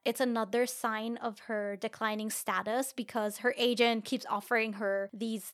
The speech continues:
things that she doesn't wanna do. And so she uses the same excuse every time to get out of it because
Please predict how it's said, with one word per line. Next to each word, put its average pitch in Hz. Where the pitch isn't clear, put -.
things 233
that 226
she 254
doesn't 220
wanna 202
do. 214
And 208
so 262
she 269
uses 247
the 254
same 220
excuse 233
every 214
time 202
to 233
get 196
out 180
of 220
it 240
because 190